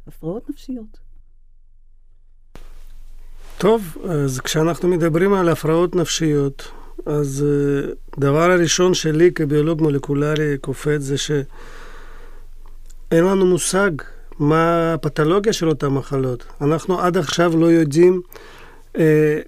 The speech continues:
Speaker 2: מה המקור המולקולרי של אותן מחלות. כאשר אנחנו מסתכלים על הטיפול במחלות, או הפרעות פסיכיאטריות יותר נכון, אז הטיפולים הם לא השתנו.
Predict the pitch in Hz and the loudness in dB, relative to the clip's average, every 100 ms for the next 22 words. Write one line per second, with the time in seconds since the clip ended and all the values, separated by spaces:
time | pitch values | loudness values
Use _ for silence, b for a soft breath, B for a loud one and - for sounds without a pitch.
0 | - 151 147 165 175 190 180 160 156 - | -6 2 4 6 6 6 6 6 4 0
1 | - 190 190 165 156 - 160 175 180 - | 0 2 4 4 2 0 2 4 4 2
2 | 156 147 139 156 156 151 - 147 139 - | 0 0 0 2 2 2 2 0 0 -2
3 | - B B B B B B B B B | -10 B B B B B B B B B
4 | - 147 175 190 196 208 185 - 170 135 | -8 0 4 4 4 4 4 4 0 2
5 | 170 185 202 180 165 160 151 151 147 147 | 4 4 4 2 2 2 2 0 -4 -6
6 | - 175 135 202 214 196 151 151 151 - | 0 0 2 2 2 2 0 2 2 2
7 | 160 165 156 - - B B B - - | 4 4 2 -8 -16 B B B -20 -20
8 | - - 165 170 170 - 151 160 170 - | -20 -4 2 4 2 0 2 2 2 -2
9 | 143 156 165 160 151 147 139 151 143 135 | -2 0 0 0 0 0 0 0 0 -2
10 | 156 165 170 156 143 139 151 - - - | 0 2 2 2 0 2 0 -2 -6 -4
11 | - 185 226 220 208 220 220 202 208 208 | 0 2 4 4 4 2 2 2 2 2